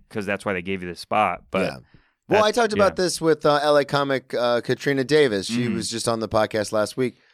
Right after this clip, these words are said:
Speaker 2: And we talked about it all the time. Getting booked the first time for something isn't that difficult.
Speaker 1: Mm-hmm.
Speaker 2: It's getting asked back.
Speaker 1: I think people don't think about that enough.
Speaker 2: Yeah.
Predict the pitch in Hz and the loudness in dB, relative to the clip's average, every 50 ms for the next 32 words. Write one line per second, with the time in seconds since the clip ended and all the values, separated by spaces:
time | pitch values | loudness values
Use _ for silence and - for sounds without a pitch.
0 | _ _ _ _ _ _ - 127 143 139 160 147 143 143 143 143 139 139 139 135 | _ _ _ _ _ _ -6 -6 -2 0 0 0 0 2 0 2 4 4 4 4
1 | 135 127 - 156 151 131 113 196 269 262 - - 147 185 180 - 135 123 - 131 | 4 2 2 0 0 0 0 0 2 2 2 2 2 2 2 0 -2 0 0 0
2 | 131 127 - - 123 127 135 143 143 127 - 120 - - 104 98 85 95 95 87 | 0 0 0 -2 -2 0 0 0 0 -2 -4 -4 -4 -2 -4 -4 -4 -4 -6 -6
3 | 82 - 123 147 143 151 143 123 98 110 107 113 120 - - 113 - - 143 - | -6 -4 -4 -2 0 0 0 0 2 2 2 2 0 0 -4 -6 -4 -6 -6 -2
4 | - 185 202 190 - _ _ - 117 110 113 113 104 98 135 - - 165 156 147 | -2 -2 -2 -2 -6 _ _ -10 -8 -6 -4 -2 -2 -2 -2 0 2 2 2 4
5 | 135 123 110 101 - - 117 113 101 80 - - _ _ _ _ - - 113 127 | 2 2 0 0 -2 0 0 0 0 0 -4 -8 _ _ _ _ -4 0 0 2
6 | 135 143 143 147 147 120 104 _ - 156 147 143 120 - - 151 151 151 147 131 | 2 2 2 0 -4 -8 -10 _ -2 -2 -2 -2 -4 -6 -6 -6 -4 -2 -2 0
7 | 139 143 139 131 - 147 123 127 113 120 120 110 - 120 113 107 107 104 107 107 | 2 0 0 -2 -4 -6 -4 -2 0 2 2 2 2 2 2 2 2 2 2 2
8 | 101 92 85 - - - - - 101 113 113 95 82 73 | 2 2 0 -6 -12 -20 -12 -4 2 2 2 2 2 -2